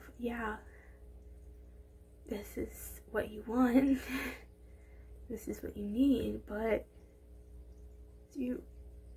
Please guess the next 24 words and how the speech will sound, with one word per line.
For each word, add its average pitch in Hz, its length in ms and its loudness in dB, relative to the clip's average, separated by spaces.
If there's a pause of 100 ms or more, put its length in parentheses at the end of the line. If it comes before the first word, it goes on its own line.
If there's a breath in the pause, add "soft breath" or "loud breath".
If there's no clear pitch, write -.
(720)
really 320 240 10
know? 220 440 4 (160)
Like, - 500 -12 (840 soft breath)
and 262 100 8
I 262 80 12
think 269 340 4
just 262 240 4 (560)
with - 140 -4
my 254 120 10
grandma - 300 -4
being 247 200 2
gone 262 320 6
for 262 140 -4
three 277 200 2
years, 269 460 2 (1400 loud breath)
it's - 120 -18
kind 277 140 8
of 269 80 6
filled 254 220 12
a 220 60 4
void - 460 4
in 202 120 2
my 196 100 -2
heart - 480 -4